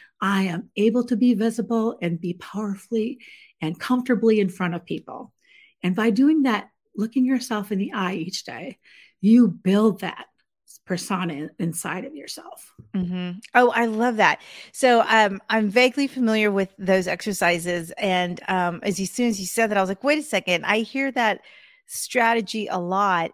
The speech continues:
Speaker 2: in the, the mindset and positive wellness space." So, um, I love that you reminded, uh, reminded us of that. What are some of the other strategies and techniques that you use, um, that have worked well for entrepreneurs as they're s-, launching this path towards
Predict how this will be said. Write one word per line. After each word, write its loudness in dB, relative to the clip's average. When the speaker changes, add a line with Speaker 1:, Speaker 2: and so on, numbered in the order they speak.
Speaker 2:
in -4
the, -4
the 0
mindset -2
and -8
positive -4
wellness -2
space." -4
So, 2
um, 0
I 0
love 0
that 0
you -4
reminded, -2
uh, -2
reminded -2
us -4
of -4
that. 0
What 0
are 2
some -6
of -4
the -2
other 0
strategies -4
and -8
techniques -8
that -12
you -4
use, -6
um, 2
that 4
have 0
worked -4
well 2
for -6
entrepreneurs -2
as -4
they're 0
s-, -16
launching -2
this -8
path 2
towards -2